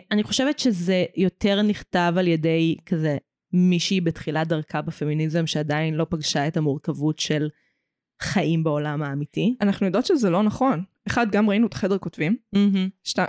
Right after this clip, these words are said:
Speaker 2: שתיים, אנחנו יודעות מי זאת היוצרת. זה אנשים עם המון ניסיון, זה נשים שכן מאוד מעורבות בפמיניזם,
Speaker 1: מהמם.
Speaker 2: שיודעות על מה הן מדברות.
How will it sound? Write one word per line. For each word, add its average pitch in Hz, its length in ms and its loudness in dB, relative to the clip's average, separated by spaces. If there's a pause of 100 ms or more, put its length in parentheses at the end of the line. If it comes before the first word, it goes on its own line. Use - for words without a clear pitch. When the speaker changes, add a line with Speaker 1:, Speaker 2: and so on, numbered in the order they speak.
Speaker 2:
שתיים, 196 240 0
אנחנו 196 180 -2
יודעות 175 240 -2
מי 185 80 2
זאת 185 180 -2
היוצרת. 226 640 0
זה 175 160 -4
אנשים 190 320 0
עם 175 140 2
המון 160 260 0
ניסיון, 247 580 2
זה 180 160 -4
נשים 180 360 0
שכן 190 460 0
מאוד 175 260 2
מעורבות 165 440 -2
בפמיניזם, 208 720 0
Speaker 1:
מהמם. 214 460 0
Speaker 2:
שיודעות 170 440 0
על 180 80 2
מה 180 140 0
הן 180 100 0
מדברות. 160 500 -2